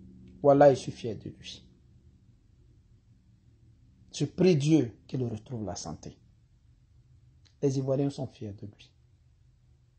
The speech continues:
Tu ne vas jamais voir quelqu'un en train de parler du mauvais de Ambak. Non. Tout le monde est unanime dessus que c'est un homme au grand cœur. Pas parce qu'il a la main facile,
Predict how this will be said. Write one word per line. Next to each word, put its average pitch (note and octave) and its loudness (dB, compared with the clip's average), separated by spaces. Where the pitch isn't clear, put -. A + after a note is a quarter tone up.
Tu A3 4
ne G3+ 10
vas D#3 6
jamais G#3+ 4
voir F3 2
quelqu'un C3+ 0
en C3 -2
train C#3+ -2
de C3 0
parler C3 -4
du C#3 -2
mauvais B2+ 0
de A#2+ -2
Ambak. G#2 -4
Non. D3 -2
Tout A3+ 6
le D#3 8
monde C#3+ 4
est C3+ -4
unanime B2+ -2
dessus A2+ -8
que C3 -8
c'est - -10
un B2 -4
homme A#2+ -2
au G#2+ -4
grand A2 -4
cœur. F#2 -2
Pas G4 8
parce G#3+ 2
qu'il A3 -2
a E3+ 10
la E3+ 8
main G#3 4
facile, F#3 0